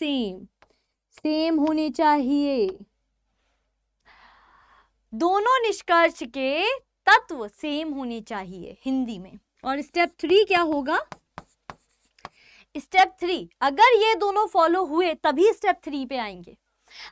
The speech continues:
either or स्टेप थ्री में हम देखेंगे रिश्ता बन रहा है या रिश्ता नहीं बन रहा है। अगर बाहर कॉरिडोर में कोई जा रहा है और मैं उसे नहीं देख पाई और मेरे से पूछा जाए, "बताइए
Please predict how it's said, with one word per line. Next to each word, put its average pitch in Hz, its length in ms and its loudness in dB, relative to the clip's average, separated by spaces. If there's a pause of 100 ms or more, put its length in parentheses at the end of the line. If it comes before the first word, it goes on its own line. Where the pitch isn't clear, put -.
(120)
either 403 460 8
or 403 380 8
स्टेप 370 240 0
थ्री 370 260 -4
में 392 100 -4
हम 339 180 -2
देखेंगे 302 600 -4 (260)
रिश्ता 359 380 2
बन 311 240 2
रहा 359 120 6
है 392 220 8 (300)
या 285 120 -2
रिश्ता 311 340 -4
नहीं 320 260 -2
बन 285 200 0
रहा 233 180 -6
है। 190 120 -6
अगर 262 360 0
बाहर 269 300 4
कॉरिडोर 285 540 0
में 339 120 -6
कोई 302 180 -6
जा 269 240 2
रहा 285 240 0
है 247 240 -6 (400)
और 254 60 -2
मैं 294 140 0
उसे 349 220 -2
नहीं 311 260 -4
देख - 300 -6
पाई 285 340 2 (200)
और 269 80 -4
मेरे 320 160 0
से 370 120 -2
पूछा 359 340 0
जाए, 330 180 2
"बताइए 311 800 2